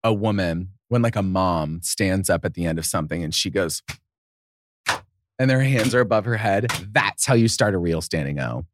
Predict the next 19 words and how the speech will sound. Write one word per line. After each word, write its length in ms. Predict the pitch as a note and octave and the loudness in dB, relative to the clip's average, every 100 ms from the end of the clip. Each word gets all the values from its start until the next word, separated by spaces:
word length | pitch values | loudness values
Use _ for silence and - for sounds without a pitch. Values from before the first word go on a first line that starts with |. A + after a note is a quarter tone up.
| _ - | _ 0
I 100 | B2+ | 2
think 180 | D3+ D#3 | 4 4
standing 280 | D3 C3+ C3 | 4 4 4
O's 120 | A#2+ | 4
are 80 | A#2+ | 2
so 340 | - - G#2+ | 2 2 2
funny. 280 | G2 G2 G2 | 2 -2 0
I 100 | F#2+ | 0
love 220 | G#2 G#2 | 0 0
hearing 200 | A2 G#2+ | 0 0
about 200 | A2 G#2 | 2 2
them 120 | A#2+ | 2
at 120 | G2+ - | 0 -2
film 200 | F2 E2+ | -4 -2
festivals 480 | G#2 - A#2 B2 | -2 0 0 0
'cause 200 | - B2+ | 2 2
it 120 | A#2 - | 2 0
seems 460 | - A2+ A2+ B2 | 0 2 2 0
to 140 | - | -4